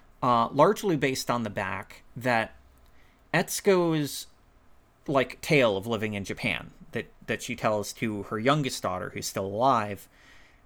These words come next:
never even gets up to a point where, uh, where her oldest child is born. It, it completely eludes it. She's, she's pregnant very briefly for one,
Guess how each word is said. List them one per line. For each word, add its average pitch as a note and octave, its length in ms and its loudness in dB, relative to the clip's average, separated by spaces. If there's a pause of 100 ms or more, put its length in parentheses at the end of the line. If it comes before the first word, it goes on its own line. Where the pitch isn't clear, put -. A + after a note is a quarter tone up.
(180)
never F#3+ 380 4
even E3+ 240 0
gets C3 240 0
up B2+ 160 0
to A2+ 180 -4
a G2+ 40 -6
point G#2 360 -8 (360)
where, G#2 680 -4 (380)
uh, G2 500 2 (580)
where A2+ 340 0
her B2 200 4
oldest A#2+ 460 2 (520)
child A2 480 2
is G#2+ 120 -4
born. E3+ 500 -2 (160)
It, - 260 -2
it - 280 -10
completely A#2+ 720 -6
eludes C3 420 -2
it. - 140 -14
She's, - 400 -8
she's A2 220 -10
pregnant D#3+ 480 0
very A2 220 -4
briefly A#2+ 520 0
for G2+ 200 -6
one, G2+ 360 -4